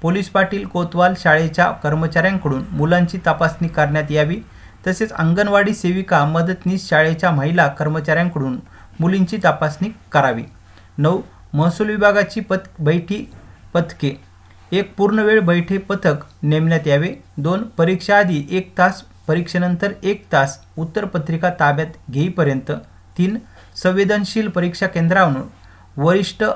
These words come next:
महसूल अधिकाऱ्यांची नियुक्ती. चार, ज्याचे मूळ गाव व कामाचे ठिकाण एकच असल्यास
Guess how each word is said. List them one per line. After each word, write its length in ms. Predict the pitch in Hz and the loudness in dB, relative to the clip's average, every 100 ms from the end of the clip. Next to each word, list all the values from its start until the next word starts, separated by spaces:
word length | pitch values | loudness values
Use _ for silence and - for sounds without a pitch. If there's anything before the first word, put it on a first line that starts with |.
| - | -2
महसूल 380 | 143 165 170 208 | 0 2 2 2
अधिकाऱ्यांची 720 | 170 165 175 190 185 147 135 - - | 2 2 2 2 2 0 -4 -10 -6
नियुक्ती. 600 | 147 156 170 - 185 226 - - - | 0 2 2 -2 -10 -10 -12 -20 -2
चार, 240 | 190 165 - - - - 143 | 4 4 4 -6 -20 -14 -4
ज्याचे 280 | 160 175 202 | -2 -2 0
मूळ 220 | 196 226 | 2 4
गाव 280 | 196 143 131 - - - | 4 4 2 -6 -20 -8
व 100 | 160 | -4
कामाचे 520 | 170 175 185 208 202 | 0 2 2 2 0
ठिकाण 400 | 226 175 - 139 139 - | -2 -2 0 0 -2 -4
एकच 320 | 196 226 220 | -2 -2 0
असल्यास 440 | 180 - 165 147 | 0 0 0 0